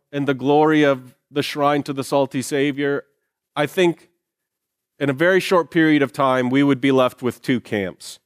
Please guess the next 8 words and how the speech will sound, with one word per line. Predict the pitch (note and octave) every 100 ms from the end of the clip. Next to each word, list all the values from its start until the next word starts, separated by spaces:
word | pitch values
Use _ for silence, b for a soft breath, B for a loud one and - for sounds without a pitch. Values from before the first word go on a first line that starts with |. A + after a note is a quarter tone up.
| _ _ _ _ _ _ _ _
There | A2 B2+ B2+
would | B2+ C3 A2
be | B2+ B2 A2+ A2+ _ _ _ _ _ _ _ _ _ _ _ _ _ _ - _
the | C3+
deniers | B2 C#3+ D#3 D#3 D#3 C3
and | C3
the | B2
dismissers, | A#2 - G#2 G2 G2+ G#2 -